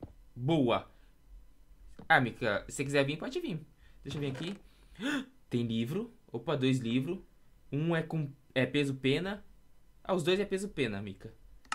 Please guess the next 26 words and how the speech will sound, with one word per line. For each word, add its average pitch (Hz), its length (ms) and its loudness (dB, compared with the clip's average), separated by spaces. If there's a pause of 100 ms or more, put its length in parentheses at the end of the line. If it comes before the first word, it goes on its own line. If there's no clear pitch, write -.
(120)
Ah, 120 840 0
eu 127 100 0
tô 147 140 -2
cheio. 127 380 0 (800)
Tem 147 200 2
três, 196 460 4
quatro 208 400 8
ferro. 147 500 4 (360)
Ah, 131 680 4 (360)
outro 185 240 2
livro 165 280 0
com 165 100 -6
espinho, 160 420 -6
três, - 680 -4 (220)
dois. 131 440 -2 (840)
Ossos 220 640 6 (400)
e 214 260 -2 (720)
<gasps> 277 880 0 (920)
tem 196 280 8
aqui 185 340 0
uma 180 120 4
armadura 160 360 4
de 135 60 -2
diamante 147 360 2
pra 151 100 0
cavalo. 110 480 4